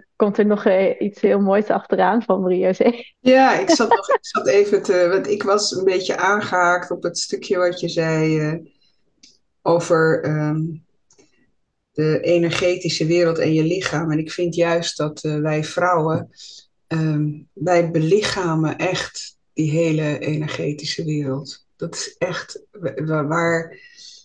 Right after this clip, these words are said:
Speaker 2: als het gaat over het kwantumveld, ben ik ook wel benieuwd naar hoe jij daar, eh, tegenaan kijkt, Veri. Maar als het gaat over het kwantumveld van creatie, dan, ehm,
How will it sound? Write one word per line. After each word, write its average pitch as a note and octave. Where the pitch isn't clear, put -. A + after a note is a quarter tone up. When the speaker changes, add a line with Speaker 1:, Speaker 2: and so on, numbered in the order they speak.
Speaker 2:
als E3+
het -
gaat G3+
over F3+
het E3+
kwantumveld, F#3+
ben D#3
ik D#3+
ook F3
wel G3
benieuwd F#3
naar F3
hoe E3
jij E3
daar, E3
eh, D#3
tegenaan D3+
kijkt, D#3+
Veri. D#3
Maar D#3+
als E3+
het -
gaat F#3+
over D#3+
het E3
kwantumveld G3
van E3
creatie, F3
dan, E3+
ehm, D#3